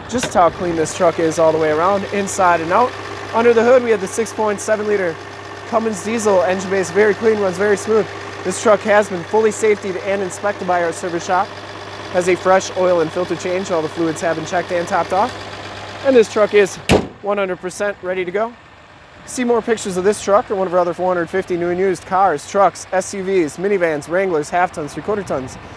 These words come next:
one tons, you name it, we got it. Go to our website, W W W dot summit auto dot com.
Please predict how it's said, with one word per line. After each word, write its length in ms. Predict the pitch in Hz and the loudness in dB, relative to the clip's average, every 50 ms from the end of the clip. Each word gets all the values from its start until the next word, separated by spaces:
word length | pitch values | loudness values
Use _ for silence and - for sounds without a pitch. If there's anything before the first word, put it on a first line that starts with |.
| - - - - - | -20 -20 -20 -14 -6
one 260 | 139 165 202 233 233 | -2 0 2 2 2
tons, 360 | 214 214 196 170 160 160 - | 0 -2 -2 -2 -2 -2 -4
you 100 | 170 185 | -4 -2
name 200 | 196 208 208 202 | 0 0 0 0
it, 40 | 202 | 0
we 160 | 185 190 202 | 0 0 2
got 220 | 190 214 208 208 190 | 4 4 4 4 4
it. 100 | 175 - | 2 0
Go 80 | 196 | 0
to 80 | 196 196 | 0 2
our 60 | 196 | 2
website, 420 | 202 214 208 175 - 202 165 160 | 4 2 2 2 0 0 0 0
W 220 | - 175 170 185 185 | 0 0 0 0 0
W 220 | 185 196 185 190 | 0 2 0 2
W 220 | 180 190 185 214 220 | 2 2 2 2 2
dot 240 | 190 165 147 143 | 2 2 2 0
summit 300 | - - 190 180 175 170 - | -2 -6 -4 -4 -4 -2 0
auto 220 | 180 165 165 165 | 0 2 2 2
dot 240 | 165 165 160 156 - | 2 2 0 0 0
com. 260 | - 185 185 220 247 | -2 -2 -2 -2 -4